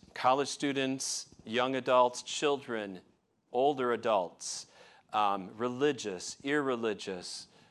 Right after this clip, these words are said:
um, people who have faced everything. <laughs> You know our condition, and you bring us all together, and by grace we are united, and we thank you for that, Lord Jesus. You came for each one of us.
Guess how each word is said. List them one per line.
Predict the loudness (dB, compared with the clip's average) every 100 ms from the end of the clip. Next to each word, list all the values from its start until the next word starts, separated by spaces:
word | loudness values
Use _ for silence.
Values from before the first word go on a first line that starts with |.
| _ -6
um, | 0 0 -2 -8
people | -6 -4 -4
who | 0 -2
have | -2
faced | -4 -4 -4 -4
everything. | -4 -4 -6 -6 -8 -8 -12 _ -6
<laughs> | -6 -8 _ -20 -18 -20 -20 -20 -10
You | -2 0
know | 2 2
our | 4 2
condition, | 0 -4 -4 -4 -8
and | -8 -8
you | -10
bring | -8 -8 -6
us | -6 -4
all | -4
together, | -4 -6 -4 -4 -6 -10 -20 -18
and | -12 -4
by | -4
grace | -4 -8 -4 -4 -4 -8
we | -6
are | -6
united, | -6 -8 -6 -6 -8
and | -10
we | -12
thank | -14 -10 -8 -8
you | -12
for | -14 -10
that, | -8 -8
Lord | -10 -12 -12
Jesus. | -14 -14 -14 -16 -16 -20 -20 _ _ _ _ _ -20 _ -12
You | -12
came | -8 -8 -8
for | -8
each | -10 -10
one | -10 -8
of | -8
us. | -12 -12 -16 -18 -20